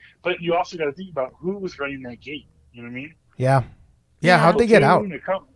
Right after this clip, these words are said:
Speaker 1: you know, some, uh, one of the platoons or one of the squads was running that gate. They opened up the gate for him to roll out in the vehicle.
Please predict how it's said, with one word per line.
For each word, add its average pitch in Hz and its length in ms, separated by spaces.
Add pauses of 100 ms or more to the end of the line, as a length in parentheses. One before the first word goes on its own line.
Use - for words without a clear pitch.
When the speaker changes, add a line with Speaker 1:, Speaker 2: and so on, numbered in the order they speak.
(120)
Speaker 1:
you 139 80
know, 127 180
some, 175 320 (140)
uh, 113 60 (160)
one 151 160
of 180 60
the 175 60
platoons 190 640
or 135 120
one 156 120
of 175 120
the 165 100
squads 185 540
was 120 140
running 139 200
that 139 200
gate. 190 260 (140)
They 113 120
opened 127 280
up 123 120
the 120 80
gate 127 300
for 123 80
him 120 80
to 110 40
roll 131 320
out 139 240
in 113 140 (240)
the 104 80
vehicle. - 540